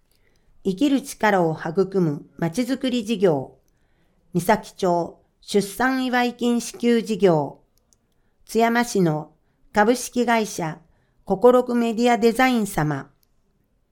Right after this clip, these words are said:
富山県高岡市の医療法人社団愛友会様、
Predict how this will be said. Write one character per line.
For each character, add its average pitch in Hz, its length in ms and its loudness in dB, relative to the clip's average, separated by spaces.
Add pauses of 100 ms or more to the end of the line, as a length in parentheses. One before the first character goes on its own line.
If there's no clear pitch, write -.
(640)
富 208 140 4
山 233 260 4
県 175 380 -4 (280)
高 214 300 2
岡 254 220 0
市 220 180 -4
の 156 280 -2 (480)
医 202 80 0
療 254 300 8
法 262 260 2
人 247 260 -2
社 233 200 -2
団 165 300 -2 (180)
愛 254 280 2
友 302 180 2
会 196 260 0
様、 143 420 -6